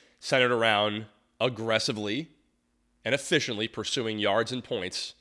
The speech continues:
as much and as quickly as possible, period. Another impressive stat, in case you're wondering about why I say these things all the time,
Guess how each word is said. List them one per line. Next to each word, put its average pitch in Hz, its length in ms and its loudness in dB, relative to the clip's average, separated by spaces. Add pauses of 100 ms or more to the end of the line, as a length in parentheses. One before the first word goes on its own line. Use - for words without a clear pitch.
(380)
as 110 200 6
much 107 300 0
and 98 60 -4
as 95 180 0
quickly 104 340 -4
as 92 120 -6
possible, - 500 -6 (180)
period. 101 460 -4 (1040)
Another 143 300 2
impressive 131 420 0
stat, 123 280 4
in 113 60 -4
case 117 220 -4
you're 104 120 -4
wondering 110 360 2
about 98 280 4
why 104 180 6
I 85 60 0
say 120 200 -2
these 107 220 -8
things 98 200 -12
all 85 120 -8
the 85 80 -10
time, 82 400 -6